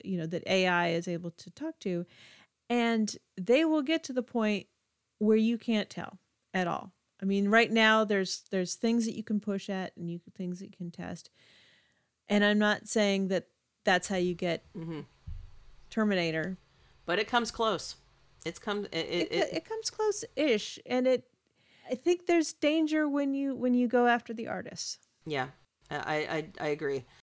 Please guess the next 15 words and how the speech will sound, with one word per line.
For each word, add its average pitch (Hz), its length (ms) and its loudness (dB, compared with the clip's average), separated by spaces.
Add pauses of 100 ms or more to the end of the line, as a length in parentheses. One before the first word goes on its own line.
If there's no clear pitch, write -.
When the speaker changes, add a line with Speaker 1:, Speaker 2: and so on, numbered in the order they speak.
(260)
Speaker 2:
The 190 260 -6
issue, 262 320 -4
too, 247 460 -2
is 165 400 0
that 151 480 -2 (120)
when 190 460 0
you 165 440 -2
have 151 600 -4 (400)
technology 175 600 0
companies 151 500 -6
like, 135 640 -6
like 165 320 -2
Apple 156 380 4
and 143 220 -6
Google 151 640 -2